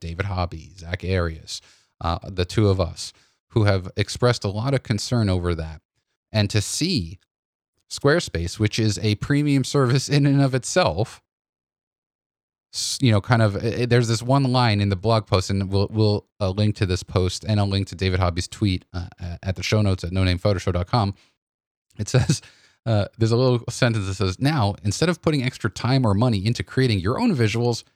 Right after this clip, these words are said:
you can simply replace the demo content on your chosen template with ease.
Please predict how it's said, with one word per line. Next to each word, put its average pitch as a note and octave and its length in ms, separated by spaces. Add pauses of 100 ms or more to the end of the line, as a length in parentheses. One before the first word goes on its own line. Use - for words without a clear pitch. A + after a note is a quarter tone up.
(160)
you A3 100
can D3+ 140
simply B2+ 380
replace G#2+ 380
the F#2+ 100
demo G#2+ 260
content F#2 500
on E2+ 120
your D#2+ 80
chosen G#2+ 360
template F#2 380
with F2 180
ease. F2 400